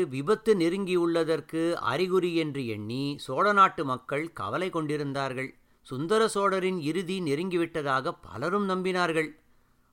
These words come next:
அடுத்தாற்போல் பட்டம் யாருக்கு என்பதை பற்றி நாடெங்கும் சர்ச்சை நடந்து வந்தது. சுந்தர சோழரின் மூத்த குமாரனும் பட்டத்து இளவரசனுமாகிய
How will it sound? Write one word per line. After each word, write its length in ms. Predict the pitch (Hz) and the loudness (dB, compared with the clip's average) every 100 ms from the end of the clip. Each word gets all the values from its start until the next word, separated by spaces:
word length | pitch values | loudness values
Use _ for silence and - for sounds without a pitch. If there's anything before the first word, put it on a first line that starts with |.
| - | -2
அடுத்தாற்போல் 760 | 208 208 - 185 160 180 196 196 | 0 0 2 2 2 -2 -2 0
பட்டம் 420 | 160 156 190 175 | 0 2 0 0
யாருக்கு 560 | 143 160 160 - 185 180 127 | 2 2 2 -4 -4 -2 -2
என்பதை 400 | - 165 160 139 | -4 -2 0 -2
பற்றி 400 | 135 123 - 170 120 | -4 -8 -8 -6 -6
நாடெங்கும் 640 | 147 170 170 143 123 156 175 | -2 0 2 0 -4 -6 -6
சர்ச்சை 420 | 113 - 185 170 | -10 -10 -4 -2
நடந்து 340 | 131 123 156 147 | -2 -6 -4 -2
வந்தது. 340 | 135 135 127 - _ _ _ _ _ _ - | -2 -4 -6 -10 _ _ _ _ _ _ -16
சுந்தர 380 | 123 151 190 226 | -8 -2 2 2
சோழரின் 540 | 214 196 190 180 185 170 | 2 2 2 2 0 -2
மூத்த 360 | 151 180 190 180 | -4 -2 -4 -2
குமாரனும் 580 | 156 151 147 147 165 165 - _ _ - | 0 0 0 -2 -4 -6 -12 _ _ -4
பட்டத்து 480 | 156 - 190 - 196 | -4 -2 -6 -2 0
இளவரசனுமாகிய 1200 | 151 160 170 160 170 160 143 131 120 139 143 | 2 2 0 -2 -2 -2 0 0 0 -4 -2